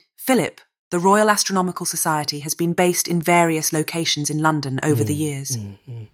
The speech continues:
Speaker 1: When Charles Babbage was an active member in the early nineteenth century, the society was not yet in its current location near Piccadilly Circus. However, it was during this period of work with the society, amidst the meticulous and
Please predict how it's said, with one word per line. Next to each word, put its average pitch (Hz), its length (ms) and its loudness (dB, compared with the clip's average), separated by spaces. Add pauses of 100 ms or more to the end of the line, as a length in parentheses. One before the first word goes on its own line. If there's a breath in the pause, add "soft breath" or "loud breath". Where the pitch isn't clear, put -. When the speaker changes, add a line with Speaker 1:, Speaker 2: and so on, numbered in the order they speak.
(320)
Speaker 1:
When 208 160 2
Charles 240 320 4
Babbage 190 360 2
was 175 120 -4
an 160 100 -4
active 190 380 -6
member 175 400 0
in 156 100 -4
the 160 140 0
early 165 180 2
nineteenth 156 380 -2
century, 135 560 -4 (340 soft breath)
the 185 60 -2
society 226 500 2
was 190 160 -2
not 196 220 0
yet 185 320 -2
in 160 80 -2
its - 160 -2
current 170 320 2
location 160 560 0
near 151 160 -2
Piccadilly 147 420 -4
Circus. 147 560 -6 (840)
However, 202 520 4 (320)
it 208 100 4
was 208 120 0
during 196 320 2
this 208 180 2
period 160 340 -2
of 147 120 -2
work 147 340 -2
with 139 120 -4
the 143 60 -4
society, 139 720 -2 (320)
amidst 185 380 4
the 175 80 -2
meticulous 175 680 -2
and 151 160 -2